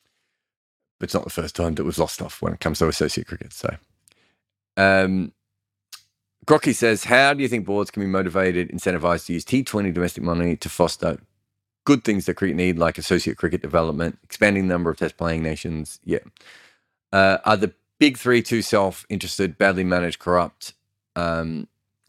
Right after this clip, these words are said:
and other boards too bankrupt to ever get there?" Um, well,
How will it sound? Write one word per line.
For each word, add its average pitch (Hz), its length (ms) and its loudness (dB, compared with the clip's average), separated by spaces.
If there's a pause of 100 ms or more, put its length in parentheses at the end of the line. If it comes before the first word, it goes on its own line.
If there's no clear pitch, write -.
and 98 120 -2
other 95 200 2
boards 87 280 2
too 92 100 0
bankrupt 87 440 -4
to - 80 -2
ever 80 180 -2
get 80 240 0
there?" 90 320 -2 (880)
Um, 90 520 -2 (160)
well, 170 320 6